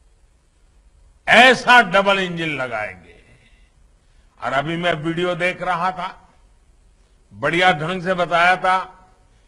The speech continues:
हीरा यानी हाईवेज, हाईवेज, रेलवेज और एयरवेज। त्रिपुरा की कनेक्टिविटी के इंफ्रास्ट्रक्चर में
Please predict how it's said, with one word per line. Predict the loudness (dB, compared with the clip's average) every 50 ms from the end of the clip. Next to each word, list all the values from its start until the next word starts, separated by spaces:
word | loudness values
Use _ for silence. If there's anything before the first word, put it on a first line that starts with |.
| _ _ -8
हीरा | -6 -2 2 4 6 6 6
यानी | 6 4 2 2 2 2 2 2 0 -2 -4 -10 -14 -20 _ _ -20 -20 _ _ _ _ _ _ _ _ _
हाईवेज, | -14 -4 0 4 6 6 6 6 6 6 6 6 6 6 6 4 2 0 -4 -12 -20 -20 -20 _ _ _ _ _ _ _ _ _ _ _ 0 2
हाईवेज, | 4 6 6 6 4 4 6 6 6 6 6 6 6 4 2 0 -4 -16 -20 -20 _ _ _ _ _ _ _ _
रेलवेज | -18 -10 -4 0 2 4 4 4 4 4 4 4 6 6 6 6 4 2 0 -4 -10 -20 -20 _ _ _ _ _ _ _ 0
और | 4 6 10 10 10 10 10 6 0 0 2
एयरवेज। | 4 4 4 4 2 -2 -4 -6 -8 -10 -14 -18 -20 -20 -20 -20 -20 _ _ _ _ _ _ _ _ _ _ _ _ _ _ _ -20 -20 _ _ _ _ _ _ _ -8
त्रिपुरा | -6 -6 -6 -6 -4 0 2 4 4 4 4
की | 2 0 -2 -2 -2
कनेक्टिविटी | -2 -4 -6 -4 -2 -2 -2 -4 -4 -8 -8 -6 -6 -4 -6 -6 -6 -8 -8
के | -4 -2 -2
इंफ्रास्ट्रक्चर | -2 -2 -4 -6 -4 -2 -2 -2 -2 -4 -10 -10 -8 -8 -8 -8
में | -6 -4 -4 -4 -4 -6 -10 -14